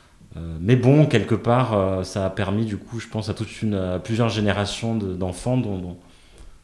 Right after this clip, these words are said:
dont je fais partie, de découvrir Jack London beaucoup plus tôt que, que certains, euh,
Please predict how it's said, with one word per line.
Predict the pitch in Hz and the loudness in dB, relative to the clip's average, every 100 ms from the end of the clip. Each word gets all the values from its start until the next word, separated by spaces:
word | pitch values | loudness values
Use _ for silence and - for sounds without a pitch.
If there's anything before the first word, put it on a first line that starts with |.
| - | -8
dont | 101 | -6
je | - | -2
fais | 104 | 0
partie, | 98 - 123 | 0 -2 0
de | |
découvrir | 101 - 110 104 | 0 2 2 4
Jack | 104 - | 2 0
London | 107 123 | 4 4
beaucoup | 127 104 110 | 4 2 -4
plus | - 110 | -6 -8
tôt | - 135 139 - - - - - - | 4 6 6 2 -12 -20 -20 -20 -2
que, | 110 101 95 92 92 87 | 4 6 6 4 0 -2
que | 98 | -4
certains, | 101 95 - 107 107 | -4 -4 -2 -2 0
euh, | 92 87 | -2 -4